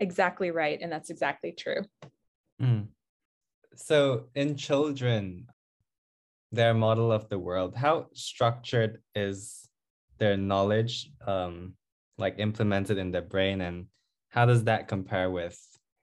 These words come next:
Speaker 2: the model of the world in adults?
Speaker 1: Yeah, um, so I don't know how anything's implemented in the brain. I'm not a brain scientist,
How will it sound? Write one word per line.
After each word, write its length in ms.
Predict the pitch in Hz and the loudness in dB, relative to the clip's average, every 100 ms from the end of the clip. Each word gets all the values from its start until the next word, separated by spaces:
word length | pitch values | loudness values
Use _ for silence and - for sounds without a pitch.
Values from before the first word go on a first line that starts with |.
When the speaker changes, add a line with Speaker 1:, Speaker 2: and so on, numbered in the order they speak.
| _ - | _ -6
Speaker 2:
the 140 | 104 | -2
model 280 | 95 95 101 | 0 2 0
of 120 | 92 | -2
the 80 | 87 | -4
world 340 | 90 85 76 - | -4 -6 -8 -14
in 100 | 82 | -12
adults? 640 | 82 82 80 123 - - _ _ _ _ _ _ _ _ _ _ _ _ - | -10 -8 -10 -12 -20 -20 _ _ _ _ _ _ _ _ _ _ _ _ -2
Speaker 1:
Yeah, 400 | 466 240 196 - | 2 2 2 0
um, 420 | 277 269 269 269 - | 4 6 4 0 -4
so 140 | - 320 | 2 4
I 40 | |
don't 180 | 359 453 | 4 4
know 180 | 427 381 | 4 4
how 80 | |
anything's 400 | 302 320 320 285 | 4 2 0 0
implemented 580 | 285 285 262 233 247 220 | 0 0 2 2 2 0
in 120 | 220 | 0
the 80 | 208 | 0
brain. 520 | 185 190 175 - 208 | -4 -4 -4 -6 -8
I'm 140 | 214 214 | -2 0
not 160 | 247 | 2
a 40 | 254 | 0
brain 400 | 208 202 196 208 | 0 0 0 -4
scientist, 760 | - - - - - - - | -8 -8 -10 -8 -8 -8 -10